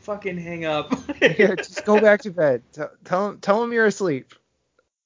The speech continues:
Speaker 1: Don't pick up. Don't pick, oh, God damn it. Um, so anyway, Lars arrives with the face switch doctor. His name's Doctor Walsh.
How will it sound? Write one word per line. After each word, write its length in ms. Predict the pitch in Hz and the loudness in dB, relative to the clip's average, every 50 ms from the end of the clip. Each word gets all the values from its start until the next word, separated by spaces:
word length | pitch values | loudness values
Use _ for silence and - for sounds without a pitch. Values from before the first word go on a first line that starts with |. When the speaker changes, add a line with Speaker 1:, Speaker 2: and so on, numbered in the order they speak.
| _ - - - _ _ _ | _ -20 -20 -20 _ _ _
Speaker 1:
Don't 240 | - 139 143 147 - | -6 -6 -6 -6 -6
pick 240 | - 156 151 147 170 | -6 -6 -6 -4 -4
up. 260 | 160 139 - - - _ - - | -6 -6 -6 -8 -14 _ -16 -8
Don't 240 | - 131 127 135 135 | -6 -6 -6 -6 -6
pick, 260 | - 147 139 135 - 135 | -6 -6 -6 -8 -10 -12
oh, 200 | 127 117 110 113 - | -12 -12 -12 -14 -16
God 240 | - 123 123 - 175 | -16 -14 -14 -12 -14
damn 200 | 135 131 131 131 | -12 -14 -14 -14
it. 80 | - - - _ - - - - - - - - _ - | -16 -20 -20 _ -20 -20 -18 -18 -18 -20 -20 -10 _ 0
Um, 360 | 143 139 135 131 131 131 - - _ _ _ _ _ _ - | 2 4 4 2 0 -4 -8 -12 _ _ _ _ _ _ -4
so 100 | 185 170 | 0 0
anyway, 300 | 151 139 135 139 135 - | 2 2 2 0 -2 -4
Lars 340 | 151 165 175 190 208 196 196 | 0 2 4 4 4 4 2
arrives 600 | 190 147 135 131 127 131 131 131 135 135 - - _ - - | 2 2 4 4 4 4 2 0 -4 -8 -14 -18 _ -12 -6
with 260 | 139 143 147 147 147 - _ - | -2 0 0 0 -2 -8 _ -16
the 300 | 139 139 131 135 139 135 131 | -10 -6 -2 -2 -2 -2 -2
face 320 | - - 131 135 131 - - | 0 0 0 0 0 -2 -4
switch 280 | 139 139 135 - - - | -4 -4 -4 -4 -4 -6
doctor. 500 | 131 117 110 101 - 123 113 110 135 - - _ _ _ _ _ _ - | -4 -4 -6 -8 -10 -12 -12 -12 -14 -16 -20 _ _ _ _ _ _ -16
His 160 | - 123 120 131 | -14 -12 -8 -6
name's 220 | 127 123 120 117 | -6 -6 -6 -6
Doctor 360 | - 127 117 113 - - 139 131 | -6 -6 -6 -6 -8 -6 -6 -6
Walsh. 460 | 127 120 117 104 95 113 - - | -4 -4 -6 -6 -8 -10 -14 -18